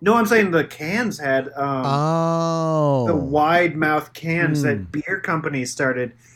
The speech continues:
Speaker 1: 'Cause, like, if you remember, if you watch, like, Deer Hunter or something where they open a can of beer, it looks like the same as, like, a,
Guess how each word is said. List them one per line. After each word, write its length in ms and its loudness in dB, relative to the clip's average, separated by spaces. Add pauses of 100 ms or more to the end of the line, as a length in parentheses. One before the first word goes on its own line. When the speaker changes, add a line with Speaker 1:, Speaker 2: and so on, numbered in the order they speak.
(440)
Speaker 1:
'Cause, 200 -4
like, 380 -4 (280)
if 140 -4
you 160 2
remember, 640 -2 (760)
if 140 -4
you 80 2
watch, 360 2
like, 300 -4 (180)
Deer 300 -4
Hunter 520 -10 (380)
or 80 -2
something 340 -2
where 120 2
they 220 0
open 320 0
a 80 -2
can 480 -6
of 220 -8
beer, 480 -2
it 200 -4
looks 460 -4
like 460 -6 (960)
the 100 -4
same 240 2
as, 80 -2
like, 140 0
a, 100 -6